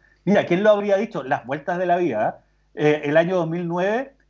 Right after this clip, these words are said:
eh, la hija del exalcalde Sabat era, bueno, básicamente, ah, estaba muy a la sombra del alcalde,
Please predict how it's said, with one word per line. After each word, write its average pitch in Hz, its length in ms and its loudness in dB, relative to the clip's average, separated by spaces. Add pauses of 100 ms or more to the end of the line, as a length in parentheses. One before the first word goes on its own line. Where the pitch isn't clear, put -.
(120)
eh, 139 120 -6
la 135 140 0
hija 208 500 0
del 139 720 -4
exalcalde 170 500 -4
Sabat 160 380 4
era, 151 320 -2
bueno, 127 320 -6
básicamente, 143 960 -4 (200)
ah, 139 140 4
estaba 151 260 4
muy 151 220 0
a 185 60 2
la 156 100 0
sombra 185 440 -2
del 127 120 0
alcalde, 147 680 0